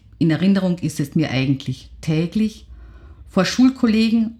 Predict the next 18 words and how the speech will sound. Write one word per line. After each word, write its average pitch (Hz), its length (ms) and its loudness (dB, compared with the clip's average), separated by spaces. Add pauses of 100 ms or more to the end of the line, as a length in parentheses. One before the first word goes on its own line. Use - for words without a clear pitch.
(140)
und 185 200 -2
mich 185 200 0
fragende 190 480 2
Erwachsene 160 680 -2
rechtfertigen, 196 920 -2 (500)
auch 190 220 2
vor 220 200 2
Slowenisch 180 500 0
Sprechenden. 131 680 -4 (1300)
Ich - 240 -4
bin 240 180 10
mit 233 140 8
dem 208 140 4
Anderssein 226 960 4
sowohl 202 580 0
auf 180 180 -2
der 170 360 0
Mehrheits- 196 920 0